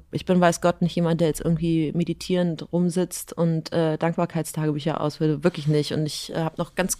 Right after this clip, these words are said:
ganz, ganz viel Hass in mir bestimmt. Leider auch viel Selbsthass. Ähm, vielleicht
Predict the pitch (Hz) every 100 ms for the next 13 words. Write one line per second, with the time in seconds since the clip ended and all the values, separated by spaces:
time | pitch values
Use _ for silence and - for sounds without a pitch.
0 | - 196 196 185 196 - 175 170 - 196
1 | 196 180 175 - 196 180 170 160 165 160
2 | - 170 160 - 180 165 - - - -
3 | - - - 160 156 143 151 147 _ _
4 | _ - - - - - - - 180 170